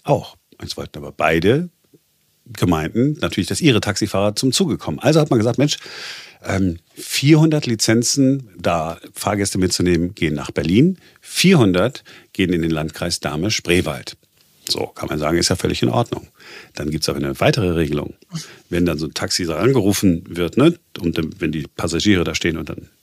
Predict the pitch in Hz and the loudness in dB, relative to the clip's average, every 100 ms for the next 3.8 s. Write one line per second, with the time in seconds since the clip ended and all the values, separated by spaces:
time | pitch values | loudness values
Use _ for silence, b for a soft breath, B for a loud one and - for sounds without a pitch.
0 | _ 135 170 - 76 73 64 - - B | _ 4 4 4 -4 -4 -10 -12 -14 B
1 | B - 78 - - - - 107 101 98 | B -10 -6 -4 -6 -10 0 4 4 2
2 | 85 78 - - 82 78 80 - - - | -2 -6 -10 -10 -6 -6 -4 -6 -8 -12
3 | - - 62 65 80 101 143 202 | -12 -12 -12 -4 4 6 6 4